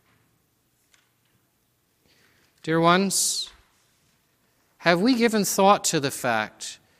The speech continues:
that the very leaders that we disagree with sometimes, indeed, the very leaders who are violating Holy Scripture and are sinning against God and are leading our nation away from what is right and what is true,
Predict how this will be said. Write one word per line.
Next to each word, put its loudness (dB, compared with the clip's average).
that -8
the -4
very 2
leaders 0
that -4
we 2
disagree 4
with 6
sometimes, 0
indeed, 2
the 0
very 8
leaders 6
who 6
are 10
violating 12
Holy 6
Scripture 0
and 4
are 8
sinning 6
against 4
God 6
and 6
are 6
leading 8
our 10
nation 4
away 8
from 0
what 4
is 2
right 6
and 2
what 2
is 2
true, -4